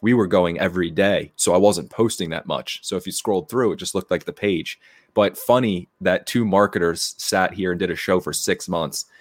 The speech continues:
without attaching it to a hashtag. Uh, I don't expect people to search advisor to advisor. What I expect is people to see the hashtag and click on it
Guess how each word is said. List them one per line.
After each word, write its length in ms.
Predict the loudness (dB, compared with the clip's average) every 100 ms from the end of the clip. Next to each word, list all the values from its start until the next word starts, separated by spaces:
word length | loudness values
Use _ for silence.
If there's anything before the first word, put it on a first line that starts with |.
| -20 _
without 280 | -2 0 0
attaching 420 | 2 0 0 -4
it 80 | -4
to 120 | -2
a 60 | 0
hashtag. 680 | 0 -2 -2 -4 -4 -6 _ _ _ -2
Uh, 240 | 0 2
I 120 | 2 2
don't 160 | 2
expect 580 | 0 -4 0 0 0 -6 _ _ _ -4
people 260 | 0 0
to 100 | 0
search 400 | 0 2 2 2 -4
advisor 440 | -2 2 2 0
to 200 | -2 -2
advisor. 500 | 0 0 0 -2 -4
What 120 | -2
I 60 | -2
expect 420 | -2 2 2 2
is 80 | -4
people 220 | -4 -4
to 60 | -4
see 180 | -4
the 80 | -4
hashtag 600 | 0 0 0 -2 -2 -2 -6
and 140 | -10
click 280 | -2 0 2
on 200 | 0
it 100 | 0